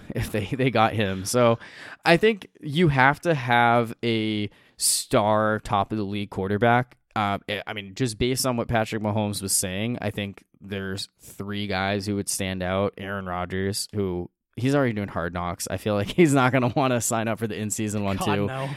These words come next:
Speaker 1: And then it's either Joe Burrow or Josh Allen. I think they gotta get one of those two guys. Maybe Jalen Hurts. But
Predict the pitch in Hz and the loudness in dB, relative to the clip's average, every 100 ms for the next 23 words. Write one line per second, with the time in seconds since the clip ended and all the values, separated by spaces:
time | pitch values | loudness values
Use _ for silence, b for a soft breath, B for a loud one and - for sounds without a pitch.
0 | - 156 147 135 131 - 131 135 131 113 | 0 6 6 6 4 2 4 6 4 4
1 | 127 120 113 107 95 92 98 87 90 92 | 4 4 2 0 -2 -4 -6 -8 -8 -8
2 | 85 87 95 101 127 131 117 110 101 95 | -8 -8 -6 -4 -2 0 0 0 0 -4
3 | 101 95 98 95 92 - 101 95 90 92 | -4 -6 -6 -6 -6 -6 -6 -4 -4 -6
4 | 98 - 127 143 170 208 208 156 156 143 | -8 -8 -4 0 0 0 -2 0 0 0
5 | 117 87 - - - _ _ _ - 113 | -4 -8 -12 -16 -16 _ _ _ -4 -4
6 | 95 | -4